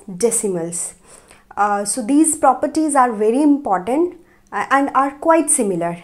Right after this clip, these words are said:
as we have discussed in property, uh, in large numbers,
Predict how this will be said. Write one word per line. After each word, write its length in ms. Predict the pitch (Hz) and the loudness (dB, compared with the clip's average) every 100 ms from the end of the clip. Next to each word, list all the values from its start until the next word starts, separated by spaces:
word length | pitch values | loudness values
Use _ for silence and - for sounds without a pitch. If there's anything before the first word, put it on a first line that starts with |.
| - | -12
as 300 | - 233 208 | -4 -2 -2
we 160 | 220 233 | -6 -2
have 180 | 240 196 | -2 0
discussed 480 | 220 - 190 185 | -2 0 -2 -2
in 240 | 233 233 226 - _ | -4 -4 -8 -18 _
property, 600 | 220 180 220 - 220 - | -4 -2 -4 -6 -12 -6
uh, 220 | 202 190 - | -4 -2 -2
in 180 | 233 214 | 0 4
large 340 | 185 202 190 | 4 2 0
numbers, 600 | 240 233 214 220 226 | -2 -2 0 0 -2